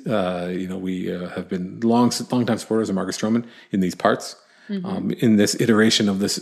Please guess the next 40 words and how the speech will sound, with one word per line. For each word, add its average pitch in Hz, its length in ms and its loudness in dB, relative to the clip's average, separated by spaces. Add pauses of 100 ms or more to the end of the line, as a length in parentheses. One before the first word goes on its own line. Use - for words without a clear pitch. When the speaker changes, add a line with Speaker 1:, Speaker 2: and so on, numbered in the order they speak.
(200)
Speaker 1:
podcast 110 380 0
and 101 100 0
previous 107 340 2
as 92 120 -8
well. 135 360 4 (400)
But, 107 280 2
uh, 107 280 4 (640)
I 175 80 2
don't 220 120 4
know. 190 140 8
The, 139 680 4
so 180 240 4
at - 160 0 (240)
any 196 300 8
length, 120 360 6
the 135 140 4
Mets 165 280 6
are 185 120 8
a - 20 4
good 123 380 2
test - 360 -2
for 123 120 -4
the 113 100 0
Blue 117 180 4
Jays, 104 300 0
and 107 180 0
I 98 80 -2
don't 110 200 -2
know 113 160 2
if 107 120 -4
I 98 60 0
would 101 140 -2
say 104 80 -2
the 101 100 -4
Blue 110 160 -2
Jays 92 300 -4 (320)
failed 131 640 2
the 98 80 -6
test, - 520 -6 (400)
but 104 400 0